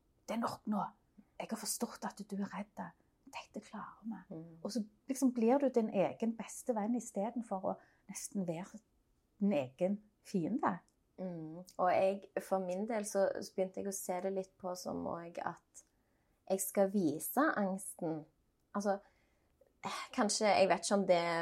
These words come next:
Speaker 2: det kan jo være en slags form for eksponering, men hvis jeg kjente at jeg var i en situasjon der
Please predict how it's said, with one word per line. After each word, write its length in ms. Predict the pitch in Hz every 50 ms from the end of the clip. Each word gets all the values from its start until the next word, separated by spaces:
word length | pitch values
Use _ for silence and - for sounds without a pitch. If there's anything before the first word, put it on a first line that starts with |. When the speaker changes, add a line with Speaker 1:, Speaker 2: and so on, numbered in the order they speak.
| 165 165 160 156 156 - - - - - _ _ _ _ _ _ -
Speaker 2:
det 80 | - -
kan 200 | 220 175 170 175
jo 100 | 190 196
være 200 | 185 170 160 165
en 60 | -
slags 240 | - 165 170 - -
form 200 | - 156 160 165
for 100 | - -
eksponering, 540 | 170 - - - 160 156 147 151 156 160 165
men 140 | 185 190 196
hvis 140 | 202 202 202
jeg 160 | 202 202 -
kjente 360 | - 240 - 156 - - 170
at 100 | 180 175
jeg 100 | 180 180
var 140 | 175 160 160
i 60 | 165
en 60 | 170 -
situasjon 640 | - - - - - - - 196 208 214 220 220 196
der 300 | 175 170 170 170 165